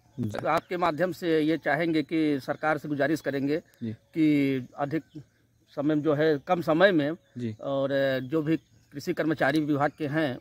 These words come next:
Speaker 2: उनसे
Speaker 1: जी।
Speaker 2: सर्वे कराकर किसानों को उचित मुआवजा दिलाने का प्रयास किया जाए।
Speaker 1: जी।
Speaker 2: और काफ़ी, अब अगर आप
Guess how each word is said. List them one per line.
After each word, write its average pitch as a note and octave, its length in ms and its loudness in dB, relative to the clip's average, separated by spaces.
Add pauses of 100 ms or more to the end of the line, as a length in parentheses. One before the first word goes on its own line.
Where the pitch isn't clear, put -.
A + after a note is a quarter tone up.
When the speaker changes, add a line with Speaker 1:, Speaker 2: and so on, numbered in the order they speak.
Speaker 2:
उनसे A#2 160 -2
Speaker 1:
जी। D#3 80 0
Speaker 2:
सर्वे C#3 300 -2
कराकर C#3 340 -4
किसानों C#3 440 -4
को C#3 140 -6
उचित C3 240 -8
मुआवजा A#2+ 300 -2
दिलाने A#2 360 -6
का A#2 100 -6
प्रयास A2 320 -10
किया A2+ 180 -10
जाए। G2+ 180 -6
Speaker 1:
जी। B2 140 0
Speaker 2:
और - 240 2
काफ़ी, F#3 380 -2
अब D#3+ 240 -6
अगर D#3 320 -2
आप F3 140 -2